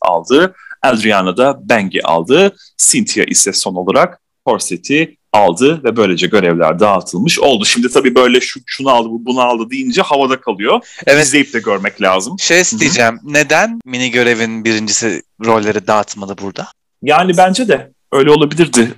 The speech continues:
Speaker 1: Drama olsun istediler herhalde, böyle kavga olsun, cıngar
Speaker 2: Öbür
Speaker 1: çıksın
Speaker 2: türlü
Speaker 1: falan
Speaker 2: de olacaktı
Speaker 1: istediler.
Speaker 2: ki. Ki öbür türlü daha çok oluyor. Hani istenmeyen biri, yani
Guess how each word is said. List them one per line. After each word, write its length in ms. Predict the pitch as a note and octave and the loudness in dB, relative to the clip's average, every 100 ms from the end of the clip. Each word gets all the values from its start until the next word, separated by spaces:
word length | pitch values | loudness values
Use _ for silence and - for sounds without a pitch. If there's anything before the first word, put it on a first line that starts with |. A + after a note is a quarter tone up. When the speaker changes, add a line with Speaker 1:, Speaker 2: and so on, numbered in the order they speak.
| A#2+ | -2
Speaker 1:
Drama 240 | D3 F3 | 0 2
olsun 280 | C3 A#2 G#2+ | 0 -2 -4
istediler 420 | G2 A2 G2 G2 G2+ | -2 -2 -2 -2 -2
herhalde, 360 | G2+ G2 G2 | -2 -4 -4
böyle 160 | G2 G2 | -6 -6
kavga 400 | - A2+ A2+ A#2 | 0 2 2 2
olsun, 400 | A2 - G3+ G#3+ _ _ - | 0 -2 -8 -10 _ _ -4
cıngar 340 | B2+ A#2 A2+ - | 2 4 2 2
Speaker 2:
Öbür 120 | C3+ | -2
Speaker 1:
çıksın 160 | C#3+ F#3 | 0 2
Speaker 2:
türlü 100 | G3+ | 2
Speaker 1:
falan 140 | G#3+ | 4
Speaker 2:
de 20 | |
olacaktı 360 | C3 A#2 A#2 E2+ | 2 2 -2 -2
Speaker 1:
istediler. 240 | - A#2+ A2 | -2 -4 -6
Speaker 2:
ki. 40 | - _ - | -8 _ -2
Ki 160 | D3+ | 0
öbür 140 | C#3+ C#3+ | 2 -2
türlü 260 | D3 D#3 | -4 -2
daha 180 | C#3 C#3+ | 0 0
çok 240 | - C3 | -2 -8
oluyor. 240 | G2 F#2+ G2 | -8 -4 -2
Hani 260 | G2+ G#2 - - - - _ | -2 -6 -8 -20 -20 -20 _
istenmeyen 720 | A#2+ - C#3+ C3 C3+ B2 A#2+ | -2 0 2 2 2 2 2
biri, 380 | B2 A2+ B2+ F#3 - _ - | 0 2 2 2 -4 _ -2
yani 440 | A2+ A2 A2 - | 0 0 -2 -4